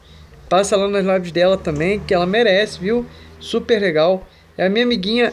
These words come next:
Emily Quaresma. Caiu aqui, vai voltar. Isso. Emily Quaresma. Compartilhe em suas redes sociais, acione o sininho e fale que foi através do Pedro Entre Amigos Henrique, beleza? E vamos ao vinte e seis, vamos aos três últimos.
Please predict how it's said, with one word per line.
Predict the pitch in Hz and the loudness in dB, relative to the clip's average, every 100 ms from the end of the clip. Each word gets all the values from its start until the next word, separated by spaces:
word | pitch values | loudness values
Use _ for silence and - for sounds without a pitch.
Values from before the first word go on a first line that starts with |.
| - - | -4 -2
Emily | 214 262 269 | 0 2 0
Quaresma. | 247 247 208 165 139 131 | 0 2 4 4 0 -10
Caiu | - 143 151 156 | -6 -2 0 0
aqui, | 151 175 | -2 -4
vai | 165 | -4
voltar. | 160 160 - - - | -2 -6 -8 -14 -18
Isso. | 127 - - _ _ _ _ _ 185 | -20 -20 -20 _ _ _ _ _ -2
Emily | 214 240 240 | 0 2 2
Quaresma. | 202 160 180 214 240 240 - - - | 2 6 4 2 -2 -6 -12 -20 -2
Compartilhe | 220 196 190 - 233 | -2 2 0 0 -2
em | 220 | 2
suas | 208 185 | 0 2
redes | 196 | 0
sociais, | 196 190 165 180 | 0 -2 0 2
acione | 190 190 220 240 | 0 0 -2 -2
o | |
sininho | 262 220 247 247 - - - | -2 -2 -4 -6 -14 -20 -6
e | 214 | -4
fale | - 214 | 2 2
que | 240 | 4
foi | 240 | 2
através | 220 202 208 | 2 2 0
do | 202 | -2
Pedro | - 214 247 | 2 2 2
Entre | 240 226 | -2 -2
Amigos | 226 240 | -2 -2
Henrique, | 240 185 - | -4 -4 -4
beleza? | 147 185 247 240 - - - - | 0 4 4 2 -8 -20 -14 -4
E | |
vamos | 156 208 240 | 2 2 6
ao | 226 196 | 4 4
vinte | 269 | -4
e | - | -2
seis, | - 202 156 | 4 6 4
vamos | 131 160 226 | 2 -2 2
aos | 240 190 - | 2 2 0
três | 254 302 240 | 2 2 2
últimos. | 180 - 139 127 - | 0 -2 -10 -12 -16